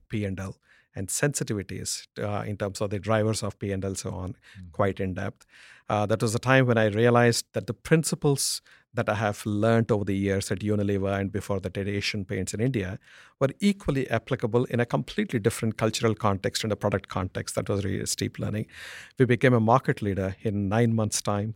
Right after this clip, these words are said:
Speaker 1: and we broke even as a business in fourteen months' time. So that was a very, very,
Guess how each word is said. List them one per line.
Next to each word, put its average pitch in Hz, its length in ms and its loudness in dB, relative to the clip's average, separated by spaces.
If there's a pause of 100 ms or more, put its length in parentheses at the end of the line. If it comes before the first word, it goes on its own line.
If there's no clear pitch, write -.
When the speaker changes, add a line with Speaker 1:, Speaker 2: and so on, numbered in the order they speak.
Speaker 1:
and 95 120 -2
we 104 100 0
broke 143 340 4
even 110 180 2
as 98 140 0
a 101 40 -6
business 101 380 -4
in 104 100 -8
fourteen 120 380 0
months' 107 240 -4
time. 107 320 -4 (640)
So 165 160 10
that 156 200 8
was 151 260 6
a 123 60 4
very, 110 380 2
very, 101 360 -2